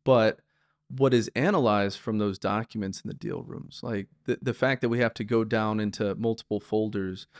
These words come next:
like, if you're using Box right now, uh, y-, you, and you have any sort of folder structure that's organized across the organization, and all big companies, uh, tend to have this, right?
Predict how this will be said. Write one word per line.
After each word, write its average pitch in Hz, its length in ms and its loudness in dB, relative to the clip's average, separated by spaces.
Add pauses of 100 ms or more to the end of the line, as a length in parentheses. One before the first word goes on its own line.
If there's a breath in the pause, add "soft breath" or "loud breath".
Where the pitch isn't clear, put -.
(100)
like, 165 100 6
if 151 140 6
you're 151 100 2
using 147 320 2
Box 110 460 -2
right 101 180 0
now, 98 380 -4 (360 soft breath)
uh, 101 320 0
y-, - 180 -10 (120)
you, 139 400 -2
and 120 140 2
you 117 140 4
have 117 200 4
any 117 240 4
sort 113 260 2
of 104 80 0
folder 107 320 0
structure - 380 -2
that's 101 220 -4
organized 104 420 -2
across 101 380 -4
the 98 80 -4
organization, 98 840 -6
and 107 100 -2
all 117 140 4
big 113 240 0
companies, 101 640 -4
uh, 98 240 -4
tend 98 180 -4
to 92 60 -4
have 98 320 -8
this, 87 260 -12
right? 104 240 0